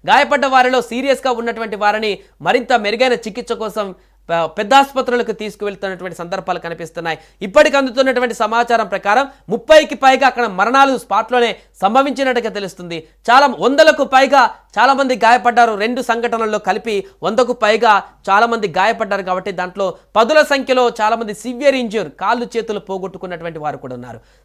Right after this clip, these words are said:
సివియర్ ఇంజ్యూర్ అయినటువంటి వారు ఉన్నారు. వారందరూ కూడా చికిత్స కొనసాగిస్తున్నారు.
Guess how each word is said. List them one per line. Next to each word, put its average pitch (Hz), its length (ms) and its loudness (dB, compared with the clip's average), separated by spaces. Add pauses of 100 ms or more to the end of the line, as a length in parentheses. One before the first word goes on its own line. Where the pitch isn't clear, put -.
సివియర్ 285 360 2
ఇంజ్యూర్ 294 300 0
అయినటువంటి 247 440 -2
వారు 180 160 -2
ఉన్నారు. 147 200 -6 (280)
వారందరూ 277 460 6
కూడా 277 200 2
చికిత్స 240 340 -8
కొనసాగిస్తున్నారు. 208 720 -6